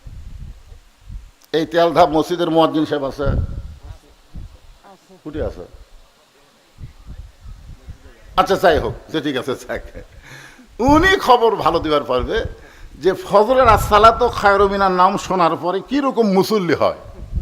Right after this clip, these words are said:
কারণ পাঁচ ওয়াক্ত নামাজের মধ্যে ফজরের নামাজ কেউ যদি মসজিদে জামাতে না পড়ে, আল্লাহ রাসূল বলেন সে নামাজ বাড়ি পড়লেও মুনাফিক। জোরে কোন কথা ঠিক কিনা? ওই নামাজ যদি বাড়িতে পড়ে, তা ওই মুনাফিক হবে।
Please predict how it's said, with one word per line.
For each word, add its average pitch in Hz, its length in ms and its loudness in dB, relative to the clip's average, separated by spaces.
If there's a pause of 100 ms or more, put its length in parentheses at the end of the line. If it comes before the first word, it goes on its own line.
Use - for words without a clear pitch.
(1080)
কারণ 226 280 6
পাঁচ 381 420 10
ওয়াক্ত 381 260 6
নামাজের 359 480 10
মধ্যে 302 520 8 (800)
ফজরের 403 420 12
নামাজ 381 320 12
কেউ 349 120 12
যদি 320 340 10
মসজিদে 302 380 10
জামাতে 262 380 10
না 240 200 10
পড়ে, 339 360 12 (360)
আল্লাহ 233 260 10
রাসূল 262 360 8
বলেন 285 280 10
সে 240 180 6
নামাজ 247 360 8
বাড়ি 233 320 8 (180)
পড়লেও 349 340 12
মুনাফিক। 196 560 2 (280)
জোরে 214 160 8
কোন 214 180 8
কথা 185 180 4
ঠিক 131 240 -2
কিনা? 120 260 -2 (320)
ওই 151 100 6
নামাজ 196 380 6
যদি 226 180 -2
বাড়িতে 208 380 6
পড়ে, 233 200 4
তা 233 120 0
ওই 190 120 4
মুনাফিক 160 400 2
হবে। 87 200 -4